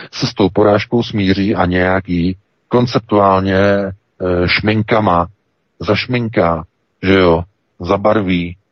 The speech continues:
a odkloní ve-, veřejnost a pozornost veřejnosti k nějaké jiné krizi.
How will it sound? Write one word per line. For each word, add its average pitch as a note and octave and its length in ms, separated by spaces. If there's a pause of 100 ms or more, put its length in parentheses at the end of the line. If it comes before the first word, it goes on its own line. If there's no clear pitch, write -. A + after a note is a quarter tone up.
a G2 100
odkloní A2+ 520
ve-, G#2 540
veřejnost G2+ 640 (520)
a - 120
pozornost F2+ 600
veřejnosti F2+ 640
k - 60
nějaké B2 400
jiné A2 300
krizi. D#2 300